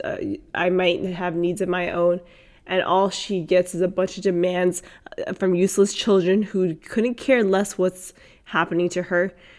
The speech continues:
She can't even get, "Hello, Mom. How was your day today?" All she gets is demands. <laughs> And Theo was like, "Oh, I got her on the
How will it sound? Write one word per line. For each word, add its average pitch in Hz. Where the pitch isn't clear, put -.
She 214
can't 247
even 247
get, 202
"Hello, 233
Mom. 185
How 226
was 214
your 196
day 180
today?" 165
All 247
she 240
gets 190
is 160
demands. 165
<laughs> -
And 294
Theo 214
was 185
like, 190
"Oh, 170
I 147
got 156
her 170
on 165
the 147